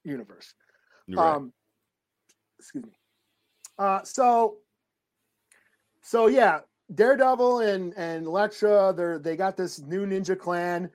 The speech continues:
Speaker 1: They, they're trying to build up their army to, because Frank Castle and the Hand been going around the world assassinating leaders and shit and doing fucked up shit.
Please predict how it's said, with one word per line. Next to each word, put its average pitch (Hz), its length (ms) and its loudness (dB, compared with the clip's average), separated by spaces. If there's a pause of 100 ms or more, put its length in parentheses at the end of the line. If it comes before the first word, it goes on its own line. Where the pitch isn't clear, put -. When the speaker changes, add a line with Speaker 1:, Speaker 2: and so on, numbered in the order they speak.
(300)
Speaker 1:
They, 170 140 -2
they're 175 280 -2
trying 240 220 -4
to 214 60 0
build 208 440 2
up 202 180 2
their 175 220 -2
army 160 560 -6 (140)
to, 151 300 -6
because 151 680 -2 (760)
Frank 233 340 -2
Castle 202 540 2
and 185 100 -2
the 175 60 0
Hand 190 400 -2
been 180 100 -2
going 185 220 0
around 185 260 -4
the 170 80 -4
world 170 500 0
assassinating 185 760 -6
leaders 170 580 -4
and 143 220 -10
shit 160 380 -8
and 139 180 -8
doing 165 280 -4
fucked 151 280 -6
up 143 140 -8
shit. 139 260 -6